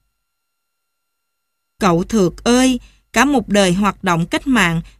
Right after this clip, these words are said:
tôi không làm điều gì sai trái với lương tâm đạo đức. Vậy mà, tôi đã làm hại chính vợ con mình.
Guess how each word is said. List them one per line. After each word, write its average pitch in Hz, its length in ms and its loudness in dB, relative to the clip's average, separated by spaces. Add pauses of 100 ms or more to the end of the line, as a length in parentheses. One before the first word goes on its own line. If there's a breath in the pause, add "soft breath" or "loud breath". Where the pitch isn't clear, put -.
tôi 294 120 0
không 311 240 -2
làm 214 220 2
điều 185 200 2
gì 175 280 0
sai 285 280 0
trái 277 280 -2
với 339 140 -2
lương 294 220 -2
tâm 285 300 -2
đạo 175 240 0
đức. 277 200 -2 (420)
Vậy 180 240 0
mà, 175 320 0 (340 soft breath)
tôi 285 140 2
đã 269 120 0
làm 208 240 0
hại 185 300 -2
chính 277 400 -4
vợ 175 220 0
con 269 400 -2
mình. 170 280 0